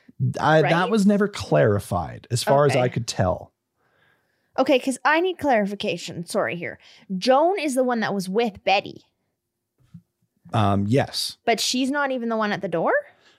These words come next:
Speaker 1: Joan is currently in the car
Speaker 2: What the
Speaker 1: on the
Speaker 2: fuck?
Speaker 1: side of the road.
Speaker 2: Oh, okay.
Speaker 1: Goldine was in the car with Joan, and now Goldine went up to the door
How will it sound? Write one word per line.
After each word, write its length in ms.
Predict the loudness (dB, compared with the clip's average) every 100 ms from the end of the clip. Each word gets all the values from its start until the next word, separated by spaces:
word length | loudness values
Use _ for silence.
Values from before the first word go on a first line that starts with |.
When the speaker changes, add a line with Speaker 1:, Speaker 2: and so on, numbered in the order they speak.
| -4 -2
Speaker 1:
Joan 400 | 2 4 4 4
is 160 | 2
currently 500 | 0 0 0 0 -2
in 100 | -2
the 80 | -2
car 580 | -2 0 2 2 0 -4 _ -14
Speaker 2:
What 200 | -14 -4
the 120 | 2
Speaker 1:
on 100 | 4
the 80 | 4
Speaker 2:
fuck? 100 | 4
Speaker 1:
side 180 | 4 2
of 80 | 0
the 80 | 0
road. 460 | 0 0 -2 -8 -20 _ -20 -4
Speaker 2:
Oh, 320 | 0 2 4
okay. 60 | 4
Speaker 1:
Goldine 500 | 4 4 2 2 2
was 140 | 2
in 100 | 2
the 80 | 0
car 260 | 0 0 -2
with 180 | -4
Joan, 440 | -2 0 0 0 -2
and 80 | -2
now 120 | -2
Goldine 480 | -2 -2 -2 -2 -2
went 120 | -2
up 120 | -6
to 120 | -8 -8
the 60 |
door 380 | -4 -2 -4 -8